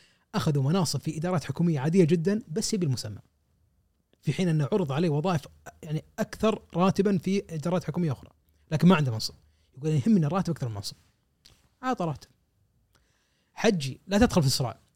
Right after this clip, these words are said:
"أه، محمد، أعطيك راتب استثنائي، أعطيك زيادة مالية وكذا كذا، بس فكنا من قضية الصراع." هذه في حل من حلول الصراع، قضية المساومة. شوف شنو تبي أنت؟ أوه، ما في أسهل منه. تعرف يقولون شنو؟ حتى <laughs> يقولون مرة، يقول، آه، "شمه.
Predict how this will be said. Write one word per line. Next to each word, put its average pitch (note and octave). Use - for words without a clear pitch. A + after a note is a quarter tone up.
"أه، A3
محمد، A3+
أعطيك F#3+
راتب F#3+
استثنائي، F3+
أعطيك E3
زيادة F3
مالية F3+
وكذا F#3+
كذا، A3
بس F#3
فكنا A3
من F3
قضية E3+
الصراع." A#2+
هذه A3+
في -
حل A#3+
من E3+
حلول F3
الصراع، F#3
قضية G3
المساومة. C3+
شوف -
شنو G3
تبي G#2
أنت؟ -
أوه، G#3
ما G#3
في G#3+
أسهل E3+
منه. A2+
تعرف D3
يقولون E3
شنو؟ E3
حتى -
<laughs> E3
يقولون D#3
مرة، D3+
يقول، D3
آه، C3
"شمه. C#3